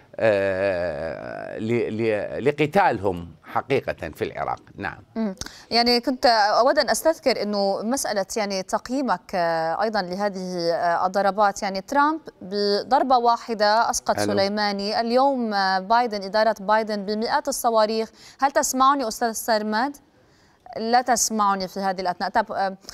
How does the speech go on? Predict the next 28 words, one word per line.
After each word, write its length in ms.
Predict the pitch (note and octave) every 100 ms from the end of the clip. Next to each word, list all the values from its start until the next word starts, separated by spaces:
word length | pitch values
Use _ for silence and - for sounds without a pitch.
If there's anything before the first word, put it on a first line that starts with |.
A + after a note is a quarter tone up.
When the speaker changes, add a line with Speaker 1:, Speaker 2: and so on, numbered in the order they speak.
| - - - A3
Speaker 2:
سنحاول 680 | - C#4+ D#4 D#4+ F4 D#4+ A#3
إعادة 340 | A#3 B3+ A3+ A3
الاتصال 580 | G#3 - F#3+ - G#3
فقط 340 | G3 A3 G#3+ G#3
للتعليق 520 | G3+ A3 A3 C#4 -
أيضًا 280 | B3+ B3 G3+
على 180 | F3 F#3
مسألة، 420 | G#3+ - G3+ F#3 -
آه، 1000 | G3 F3+ F3 F3 F3 F3 E3+ E3 F3+ F#3 F3 -
الهج-، 380 | G3 F#3+ G#3 G3
الهجوم 600 | G3 F#3+ G3+ G#3 B3+ A#3+
الذي 220 | F3+ F3+ F3+
شنته، 720 | - F#3+ G3+ - F3+ E3+ F3+
آه، 240 | F3+ E3+ E3
عدد 320 | F3+ F#3+ F3
من 120 | F#3
الفصائل 540 | F3 F#3 - G#3+ F3+
أيضًا 200 | - F#3
العراقية 800 | F3 E3 D#3+ E3+ - G3+ F3+ F3 - - - - -
على 240 | A3+ D4+ C4
حقل 320 | - A#3 G3+
العمر. 560 | F3+ F3+ G3+ F3 E3 D#3+
آه، 840 | D#3+ D#3 D#3 D#3+ F2+ F2 F2+ F3
هذا 120 | G3 G3
الهجوم 440 | F3 F3 G#3+ A3
الذي 640 | F3+ F#3 F#3 F3 F3 E3+ E3+
يعني 320 | E3 E3+ E3+
أوقع 500 | F#3 G#3+ - G3